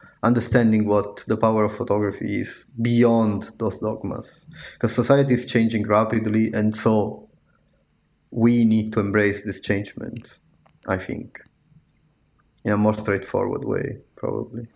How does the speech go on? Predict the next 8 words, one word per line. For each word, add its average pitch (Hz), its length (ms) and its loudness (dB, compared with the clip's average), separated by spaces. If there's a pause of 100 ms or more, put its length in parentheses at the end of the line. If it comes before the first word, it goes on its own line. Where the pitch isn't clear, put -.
(500)
This 135 160 4
is 131 60 -2
my 123 140 6
critique 117 440 -2
to 107 100 -4
photography 104 720 -4 (480)
so - 180 -2
far. - 320 -6